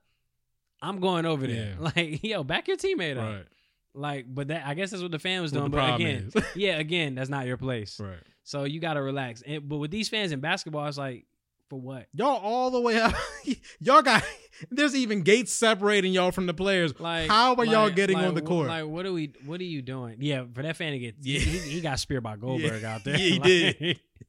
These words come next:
Speaker 1: that dude came out of nowhere.
Speaker 2: <laughs>
Speaker 1: Somebody's gonna remix that with some wrestling
Speaker 2: Facts.
Speaker 1: music behind it. <laughs> For,
Speaker 2: Oh my God.
Speaker 1: for, for
Speaker 2: Yeah.
Speaker 1: sure. All right, man, before we get out of here, Naomi Osaka withdrew from the French Open, says she's been suffering from depression and anxiety since the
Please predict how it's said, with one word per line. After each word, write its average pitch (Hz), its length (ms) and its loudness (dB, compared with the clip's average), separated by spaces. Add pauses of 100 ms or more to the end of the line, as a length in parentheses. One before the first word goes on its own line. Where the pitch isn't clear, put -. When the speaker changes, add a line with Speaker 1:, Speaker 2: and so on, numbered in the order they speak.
(220)
Speaker 1:
that 143 160 -4
dude 139 180 -4
came 117 180 -6
out 113 140 -8
of 117 60 -2
nowhere. 123 440 0 (180)
Speaker 2:
<laughs> - 160 -20
Speaker 1:
Somebody's 165 400 -2
gonna 131 120 -4
remix 127 300 -4
that 120 140 -8
with 113 100 -10
some 110 120 -12
wrestling 117 280 0
Speaker 2:
Facts. 110 140 0
Speaker 1:
music 113 160 -2
behind 127 500 0
it. - 240 -2 (140)
<laughs> - 160 -12
For, 139 120 -4
Speaker 2:
Oh 392 220 -2
my 370 180 -6 (120)
God. 180 200 4
Speaker 1:
for, - 80 -16
for 165 120 0
Speaker 2:
Yeah. 165 60 4
Speaker 1:
sure. 120 460 -6 (580)
All 156 60 0
right, 165 160 4
man, 156 180 -2
before 180 280 -4
we 175 100 0
get 156 160 -4
out 147 160 -4
of 139 80 -4
here, 131 180 -6
Naomi 156 440 -4
Osaka 143 500 -4
withdrew 123 320 -4
from 139 160 -12
the 127 80 -6
French 143 300 -8
Open, 123 400 -4 (320)
says 156 260 -2
she's 165 140 -6
been 143 140 -4
suffering 160 420 -6
from 135 160 -8
depression 143 440 -6
and 131 120 -6
anxiety 123 760 -4
since 139 300 -10
the 120 200 -10